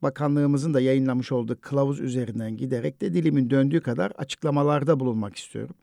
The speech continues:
Malum sekizinci sınıf öğrencilerimiz, yani sekizden mezun olup lise tercihi yapacak, e, kıymetli öğrencilerimiz sınavla, puanla, e, yerleştirme yapan okullara yerleştiler. Bir kısmı da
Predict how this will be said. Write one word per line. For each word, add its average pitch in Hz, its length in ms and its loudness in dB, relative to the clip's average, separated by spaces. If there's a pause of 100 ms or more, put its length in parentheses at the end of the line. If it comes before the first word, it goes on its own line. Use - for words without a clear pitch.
(440)
Malum 175 340 6
sekizinci 170 380 2
sınıf 156 180 -2
öğrencilerimiz, 135 960 2
yani - 180 -2
sekizden 135 440 -2
mezun 131 360 2
olup 131 260 2 (440)
lise 180 260 6
tercihi 135 460 4
yapacak, 123 600 0 (120)
e, 120 220 -2
kıymetli 139 600 4
öğrencilerimiz 123 1040 0 (480)
sınavla, 160 720 4 (400)
puanla, 156 580 4 (240)
e, 139 60 0 (640)
yerleştirme 147 680 2
yapan 127 380 0
okullara 135 420 0
yerleştiler. 123 680 -2 (160)
Bir 165 160 0
kısmı 123 320 -4
da 180 180 2